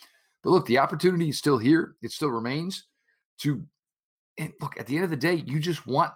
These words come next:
that ticket. You want to be playing in the playoffs. We'll see the way it all shakes out, but you get yourself one step closer today. Victory Monday on Locked On Browns. Browns twenty-four twenty-two over the Ravens. And the one thing that did chat my ass about today's broadcast,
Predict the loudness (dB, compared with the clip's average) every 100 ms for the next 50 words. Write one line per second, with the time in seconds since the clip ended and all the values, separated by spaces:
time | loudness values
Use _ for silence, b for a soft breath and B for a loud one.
0 | -6 -2 -2 -2 _ -4 -2 -4 -10 _
1 | -6 -2 -2 0 0 0 -6 -6 -2 0
2 | 0 -2 -2 0 2 0 -2 b b b
3 | b -6 -2 0 2 2 2 2 0 0
4 | 2 2 0 -6 _ _ _ _ _ 0
5 | 0 -2 0 -2 -2 -2 -2 -2 -4 -4
6 | -4 -4 -2 -2 -2 -8 -6 -6 -10 _
7 | -20 0 0 0 -4 0 0 0 -2 -6
8 | _ _ -4 0 0 -4 0 2 2 2
9 | 0 2 0 0 -4 -2 -2 -2 -10 -10
10 | -6 -8 -6 -6 -4 0 0 -2 B B
11 | B -2 0 0 0 2 2 -2 -8 -8
12 | 0 2 2 0 0 -2 -2 -4 -2 -2
13 | 0 -2 0 0 0 -2 -2 0 0 0
14 | 4 2 4 2 0 -2